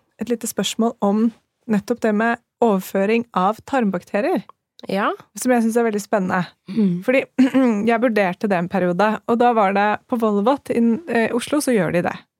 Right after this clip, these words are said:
Speaker 1: Og da hadde de en sånn superdonor, som var en sånn supersportslig mann, førtifire eller noe sånt, som aldri var syk,
Speaker 3: Mm.
Speaker 1: og som donerte tarmbakterier.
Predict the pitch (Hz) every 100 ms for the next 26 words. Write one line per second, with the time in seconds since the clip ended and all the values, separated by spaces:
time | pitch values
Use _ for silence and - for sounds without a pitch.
0 | _ _ _ _ - _ 240 233 247 254
1 | 233 196 196 226 226 - - 185 180 180
2 | 190 185 214 269 247 208 185 202 202 202
3 | - 185 180 180 - - - - - -
4 | 208 214 185 190 240 247 - 220 220 214
5 | 208 190 151 165 190 247 220 175 - -
6 | 233 175 170 175 202 254 339 - - -
7 | _ 196 185 180 214 226 240 233 226 165
8 | - 196 - 196 170 - - - 165